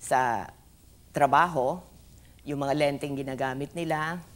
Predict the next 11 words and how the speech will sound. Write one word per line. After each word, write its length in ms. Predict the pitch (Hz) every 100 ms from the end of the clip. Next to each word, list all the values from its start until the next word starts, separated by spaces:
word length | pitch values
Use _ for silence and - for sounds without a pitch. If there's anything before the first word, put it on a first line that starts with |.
| -
equipments 960 | - - 143 - 165 156 160 - - 131
na 80 | 110
bago, 640 | 131 147 135 135 143 151 - - - - -
ah, 320 | 131 135 127 123
yung 480 | 135 156 151 135 -
working 400 | 160 165 170 160
relationship, 880 | 156 147 151 202 220 - 170 175 - - - - - - - - 131
ah, 320 | 131 127 120
ngayon 400 | 143 151 165 160
meron 400 | 143 139 143 139
ng, 220 | 139